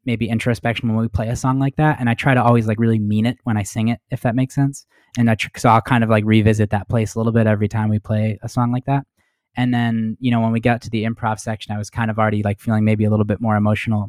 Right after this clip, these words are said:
and then just had a moment where I was like, "I gotta just, like, get this thing out of me that's been bugging me." And, uh, I can, like, hear that on the recording,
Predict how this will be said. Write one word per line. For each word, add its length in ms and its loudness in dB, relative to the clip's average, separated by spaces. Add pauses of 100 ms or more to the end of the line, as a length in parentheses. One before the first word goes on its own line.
(180)
and 160 2
then 280 4 (500)
just 260 -4 (120)
had 280 2
a 60 4
moment 340 2
where 80 2
I 60 4
was 100 2
like, 140 -2
"I 80 4
gotta 240 4
just, 260 -4
like, 160 -4
get 200 -4
this 240 -12
thing 280 -6
out 200 -6
of 80 -18
me 160 -20
that's 160 -20
been 160 -4
bugging 280 -4
me." 200 -20 (140)
And, 220 -2
uh, 260 -4
I 100 0
can, 120 -4
like, 160 0
hear 200 4
that 160 2
on 100 0
the 100 0
recording, 460 -4